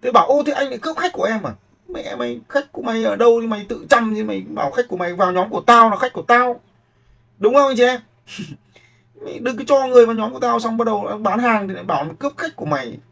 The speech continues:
Đấy, cho nên là anh chị em lưu ý cái phần này nhá. Mỗi người phải có một cái nhóm Zalo đại sứ riêng của mình và chăm sóc cái nhóm đấy thật là tốt.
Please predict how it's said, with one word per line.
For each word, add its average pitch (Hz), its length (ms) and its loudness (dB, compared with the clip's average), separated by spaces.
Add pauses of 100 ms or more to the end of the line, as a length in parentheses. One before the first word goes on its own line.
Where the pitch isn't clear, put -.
(140)
Đấy, 143 260 0
cho 185 100 -4
nên 175 120 -2
là 135 240 0
anh 147 100 -6
chị 151 80 -8
em 147 100 -4
lưu 220 180 0
ý 202 140 -8
cái 214 100 -12
phần 214 100 -4
này 98 180 -6 (280)
nhá. 165 220 0 (240)
Mỗi 240 220 6
người 202 300 2
phải 127 140 -8
có 139 160 -4
một 185 80 -10
cái 165 80 -6
nhóm 151 300 -4 (300)
Zalo 170 440 -2
đại - 160 -6
sứ 139 140 -12
riêng 196 200 -4
của 123 80 -8
mình 113 200 -4
và 110 100 -4
chăm 202 200 -4
sóc 220 160 -6
cái 175 80 -8
nhóm 147 160 -2
đấy 147 180 0
thật 147 140 -6
là 110 60 -8
tốt. 151 220 -4